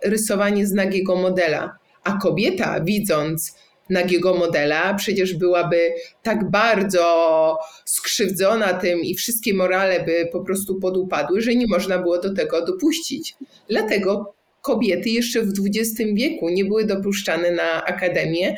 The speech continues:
i musiały kształcić się na własną rękę prywatnie albo na specjalny-, w specjalnych szkołach tylko dla kobiet. I rzeczywiście to robiły i były szalenie w tym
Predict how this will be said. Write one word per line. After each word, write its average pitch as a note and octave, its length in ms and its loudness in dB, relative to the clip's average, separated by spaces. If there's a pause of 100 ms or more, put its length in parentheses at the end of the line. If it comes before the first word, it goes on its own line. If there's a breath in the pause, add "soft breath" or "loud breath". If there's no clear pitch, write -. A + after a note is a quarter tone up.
(300 loud breath)
i G3+ 140 2
musiały F#3+ 520 2 (380)
kształcić - 500 -2
się F3+ 140 -4
na E3+ 120 0
własną F3 440 0
rękę E3+ 280 -2
prywatnie D#3+ 680 -4 (280 loud breath)
albo E3 360 2
na E3 420 0
specjalny-, E3+ 880 -2 (100)
w - 120 -10
specjalnych F3 920 -2
szkołach E3+ 520 0
tylko - 300 -2
dla E3 180 0
kobiet. D#3 440 0 (360 loud breath)
I A#3+ 60 0
rzeczywiście G#3 640 0
to G3+ 120 -2
robiły F#3+ 420 2
i E3+ 160 -4
były F3+ 200 4
szalenie F#3+ 420 0
w F#3+ 80 -4
tym F#3 220 -2